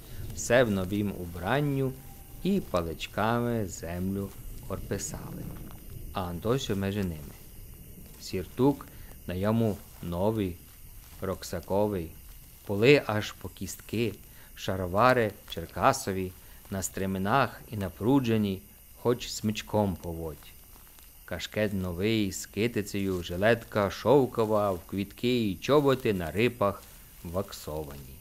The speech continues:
Наче сумували четверокласники, бо мовчали, а на виду не сум видно було, всім очі освітились, як каганці. «Жаль», каже один, «що ми не вкупі живемо». «Жаль»,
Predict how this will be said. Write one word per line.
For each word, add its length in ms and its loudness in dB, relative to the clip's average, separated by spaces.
Наче 360 0
сумували 640 2
четверокласники, 960 0
бо 160 -2
мовчали, 680 2
а 140 -4
на 140 -2
виду 540 0
не 140 -4
сум 440 2
видно 340 2
було, 560 2
всім 520 -2
очі 380 0
освітились, 800 -4
як 180 -4
каганці. 600 -8
«Жаль», 580 4
каже 300 -2
один, 340 -2
«що 260 -2
ми 420 4
не 200 0
вкупі 600 0
живемо». 760 2
«Жаль», 720 4